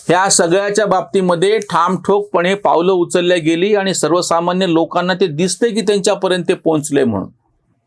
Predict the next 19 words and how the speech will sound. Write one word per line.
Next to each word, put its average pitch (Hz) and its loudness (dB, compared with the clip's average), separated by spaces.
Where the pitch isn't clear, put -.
ही 190 2
जी 185 2
गोष्ट 220 0
होती 185 0
जी 190 -2
घडत 160 0
नव्हती, 107 -2
ही 170 2
जी 214 2
गोष्ट 220 2
होती 185 0
की 202 0
जी 160 2
गोष्ट 196 2
पूर्णपणे 202 0
बाजूला 139 2
ठेवल्या 170 0
गेलेली 135 0
होती 110 -6